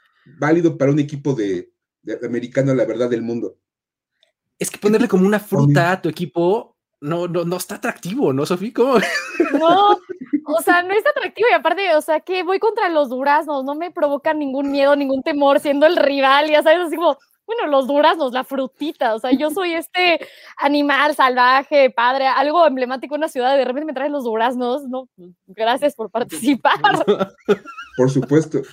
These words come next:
Speaker 1: Como dice Martín Rodríguez en los comentarios, los durazneros de Durango sería un nombre maravilloso para un equipo de béisbol.
Speaker 2: Exacto, sí, pues.
Speaker 1: Pero no para un equipo de N F L. Bueno,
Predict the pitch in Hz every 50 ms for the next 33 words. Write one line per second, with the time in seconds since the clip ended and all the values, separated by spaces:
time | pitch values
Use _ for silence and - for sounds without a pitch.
0 | _ _ _ _ _ _ _ - - 165 160 165 170 175 - 226 214 190 165 -
1 | 185 175 185 180 160 165 165 170 160 - 143 120 117 - - 127 117 123 117 -
2 | - 131 135 120 98 92 - _ - 117 120 120 120 135 127 131 135 135 156 170
3 | 190 180 165 143 123 127 127 127 139 143 156 143 139 127 127 135 139 135 139 139
4 | 135 127 113 110 107 - - 131 135 151 151 143 127 131 135 131 - 139 143 131
5 | 120 117 123 131 127 - 113 131 165 - - - - - - - _ - - -
6 | - - 262 311 - - 330 294 294 _ _ _ _ _ - 202 - - - 285
7 | 262 - 262 302 302 _ - - - - - - - - - - 139 131 - 147
8 | 151 147 - 135 127 135 135 143 147 160 147 135 - - - 180 175 170 185 214
9 | - 202 196 185 180 175 180 165 185 175 165 165 160 156 165 151 139 117 - -
10 | 156 156 135 107 - _